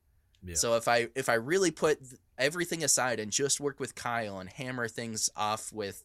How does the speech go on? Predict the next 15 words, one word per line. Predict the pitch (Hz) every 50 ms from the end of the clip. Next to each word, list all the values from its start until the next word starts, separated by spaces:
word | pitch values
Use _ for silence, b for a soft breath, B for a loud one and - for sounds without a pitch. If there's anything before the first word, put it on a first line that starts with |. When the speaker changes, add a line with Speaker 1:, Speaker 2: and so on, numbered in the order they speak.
| - - _
Speaker 2:
the | 92 95
video | 101 135 165 160 127 110 98
work, | 95 90 82 85 85 - - - - _ _ _ _ _ _ _ _ _ 92
then, | 98 98 98 98 95 92
you | 90 95 87
know, | 87
I'm, | 90 90 95 95 92 90 - _ -
I'm | 87 95 95
then | 85 95 101 98 98 95
not | 95 92 92 90 90 - _ _ _ _ _ _ _ _
running | 98 92 95 95 101 101
it | 101 104 -
while | 101 107 101 104
I, | 107 113 110 - 95
the | - 113 107 107